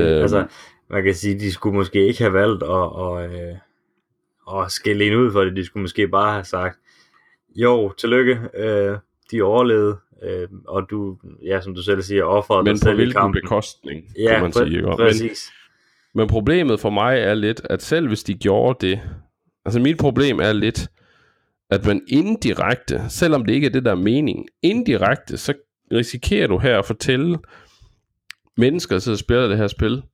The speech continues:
Speaker 1: "Folkens fascisme, <clears throat> det er en god ting." Eller på den anden side, fanatisk religion, god ting, bare giv den gas. Fordi, jamen, alle overlevede jo. Altså, det kan godt være, der kommer en skærm, der siger, "Jamen, hvad for en pris har du gjort det på?"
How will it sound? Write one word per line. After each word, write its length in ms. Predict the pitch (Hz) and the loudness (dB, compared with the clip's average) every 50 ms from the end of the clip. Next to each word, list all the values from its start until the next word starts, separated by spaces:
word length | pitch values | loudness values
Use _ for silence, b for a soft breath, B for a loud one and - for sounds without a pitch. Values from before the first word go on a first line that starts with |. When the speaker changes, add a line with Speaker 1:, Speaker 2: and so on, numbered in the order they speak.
| _ _ _ _ _ _ - | _ _ _ _ _ _ -2
Speaker 1:
"Folkens 420 | - 180 196 156 - 113 104 - - | 0 0 2 0 -2 -6 -8 -6 -4
fascisme, 600 | - 117 117 - - 226 233 - - 151 135 123 - - - - - 147 156 - _ | -2 -2 -2 0 0 -2 -2 -2 -2 -4 -4 -4 -4 -8 -12 -12 -12 -10 -12 -10 _
<clears throat> 460 | - 170 170 156 123 110 - _ - | -8 -6 -6 -6 -8 -10 -14 _ 0
det 80 | 196 202 | 0 2
er 40 | 190 | 2
en 160 | 170 143 127 | 2 0 0
god 240 | - 151 143 131 127 | 0 0 -2 -2 0
ting." 260 | 135 127 107 98 - - | -2 -2 -2 -2 -2 -2
Eller 180 | - 147 139 107 | 0 2 2 2
på 140 | - - 110 | 0 0 0
den 80 | 107 | 0
anden 140 | 107 117 127 | 0 0 -2
side, 200 | - - 110 113 | -2 -2 -2 -2
fanatisk 580 | - - 120 135 185 202 185 - - - - - | -2 -2 -2 0 0 0 -2 -4 -6 -8 -6 -4
religion, 380 | 117 120 135 165 165 139 117 - _ _ _ _ _ _ - | -4 -2 -2 -4 -4 -4 -6 -8 _ _ _ _ _ _ 0
god 240 | - 208 226 196 | 0 2 2 2
ting, 240 | - - 131 107 98 | 2 0 0 0 0
bare 180 | - - 165 156 | 0 0 0 2
giv 100 | 139 131 | 0 0
den 100 | 131 117 | 0 0
gas. 320 | 113 123 - - - - _ _ _ _ _ _ _ _ _ _ _ _ _ _ _ _ _ _ _ _ _ _ _ _ _ _ _ _ _ - - | 0 0 0 -2 -6 -16 _ _ _ _ _ _ _ _ _ _ _ _ _ _ _ _ _ _ _ _ _ _ _ _ _ _ _ _ _ -8 -4
Fordi, 460 | - 135 127 139 139 127 110 - - - | -2 -2 0 0 2 0 0 0 -2 -2
jamen, 220 | 107 104 107 95 | 0 0 2 2
alle 200 | 73 113 151 165 | 2 2 0 0
overlevede 420 | 143 165 214 220 165 104 85 78 | -2 -2 -2 -2 -2 -2 -2 -4
jo. 100 | 80 82 - - _ _ _ _ _ - | -6 -8 -14 -18 _ _ _ _ _ -8
Altså, 100 | 113 - | -6 -4
det 0 | |
kan 80 | 135 | -2
godt 160 | - 170 202 | 0 2 2
være, 80 | 226 190 | 2 2
der 60 | 127 - | 2 0
kommer 240 | - 165 160 139 | 0 -2 -2 -2
en 60 | 120 120 | -2 -2
skærm, 320 | - - 156 156 127 101 | -2 0 0 0 0 -2
der 60 | 95 87 | -4 -6
siger, 320 | - - 110 107 110 113 - b b b b b b b | -6 -4 -2 -2 -2 -2 -4 b b b b b b b
"Jamen, 100 | 104 95 | -2 0
hvad 120 | 95 131 120 | 0 0 0
for 120 | - - 98 | 0 -2 -4
en 80 | 98 | -4
pris 320 | - - 190 175 135 - - | -2 -2 -2 -2 -2 -2 -4
har 80 | 82 | -6
du 80 | 80 90 | -4 -4
gjort 200 | 95 113 113 95 | -2 -2 -2 -4
det 60 | 90 | -4
på?" 60 | - | -8